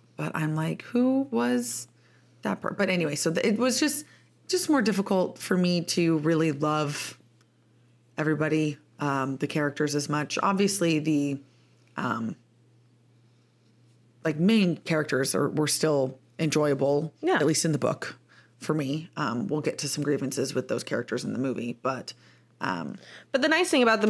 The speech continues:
Speaker 1: oh,
Speaker 2: movie
Speaker 1: it was, it was, <laughs> it was, it didn't even start with a P. I was
Speaker 2: Oh.
Speaker 1: thinking of Sopespian.
Speaker 2: Uh, there's a P in there.
Speaker 1: Yeah. There, there were two P's in that name,
Speaker 2: Yeah.
Speaker 1: but it, not
Speaker 2: Not
Speaker 1: the
Speaker 2: at the
Speaker 1: beginning of the
Speaker 2: beginning.
Speaker 1: name. <laughs> Sorry.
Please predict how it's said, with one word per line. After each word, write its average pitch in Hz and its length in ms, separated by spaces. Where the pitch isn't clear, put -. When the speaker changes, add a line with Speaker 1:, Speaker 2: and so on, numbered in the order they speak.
Speaker 1:
oh, 208 80
Speaker 2:
movie 170 180
Speaker 1:
it 185 40
was, 196 180
it 220 100
was, 233 320
<laughs> - 40
it 202 140
was, 220 280
it 262 180
didn't 202 180
even 185 140
start - 160
with 143 100
a - 40
P. - 340
I 180 60
was 262 120
Speaker 2:
Oh. - 20
Speaker 1:
thinking 226 260
of 185 140
Sopespian. 196 1200
Speaker 2:
Uh, 165 360
there's 302 200
a 349 80
P 254 240
in 151 120
there. 151 200
Speaker 1:
Yeah. 170 260
There, 170 160
there 190 260
were 185 60
two 294 180
P's 151 280
in 139 80
that 131 140
name, 131 280
Speaker 2:
Yeah. 277 120
Speaker 1:
but - 140
it, - 240
not 196 240
Speaker 2:
Not 190 100
Speaker 1:
the 190 60
Speaker 2:
at - 40
the - 80
Speaker 1:
beginning 262 280
of 160 40
the 143 120
Speaker 2:
beginning. - 80
Speaker 1:
name. - 400
<laughs> - 640
Sorry. - 140